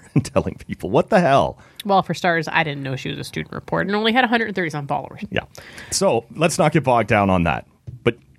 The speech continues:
Speaker 1: Amy, big Amy news breaks here for future reference.
Speaker 2: Okay.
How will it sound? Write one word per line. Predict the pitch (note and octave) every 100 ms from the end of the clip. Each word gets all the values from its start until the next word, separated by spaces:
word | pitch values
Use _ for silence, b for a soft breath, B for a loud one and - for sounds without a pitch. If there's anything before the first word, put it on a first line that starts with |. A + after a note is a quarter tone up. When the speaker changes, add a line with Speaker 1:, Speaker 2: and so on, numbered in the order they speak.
| _ _ _ - -
Speaker 1:
Amy, | A#2 B2+ G#2+
big | - - C3+
Amy | A#2 A2+
news | G#2 F2
breaks | D#2+ D2+ -
here | - - -
for | _ - -
future | - - -
reference. | E2 - - -
Speaker 2:
Okay. | F3 -